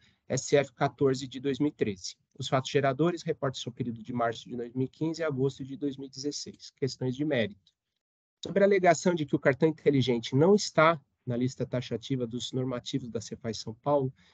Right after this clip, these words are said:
não sendo possível estender a redução da base de cálculo, porque a interpretação da legislação que concede benefício fiscal deve ser literal,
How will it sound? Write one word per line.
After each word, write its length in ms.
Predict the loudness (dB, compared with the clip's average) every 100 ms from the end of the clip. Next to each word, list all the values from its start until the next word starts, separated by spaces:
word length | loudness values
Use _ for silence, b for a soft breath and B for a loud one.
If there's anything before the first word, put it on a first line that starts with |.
| _
não 140 | -2 0
sendo 280 | 0 -2 -2
possível 400 | -4 -2 -2 -2
estender 460 | -4 -4 0 0
a 60 | 0
redução 420 | -2 -4 -6 -4
da 120 | -2
base 240 | -2 -4 -6
de 100 | -8
cálculo, 460 | -4 -4 -4 -12 b b _
porque 200 | -8 0
a 60 | 0
interpretação 720 | 2 0 0 -2 0 -4 -2
da 60 | -2
legislação 720 | -2 -2 -4 -6 -6 -6 -8
que 100 | -8 -6
concede 420 | -6 0 -2 -2
benefício 500 | -2 -4 -4 -8 -8
fiscal 420 | -6 -6 -4 -4 -4
deve 180 | -6
ser 200 | -8 -6
literal, 680 | -4 -4 -4 -2 0 0 -2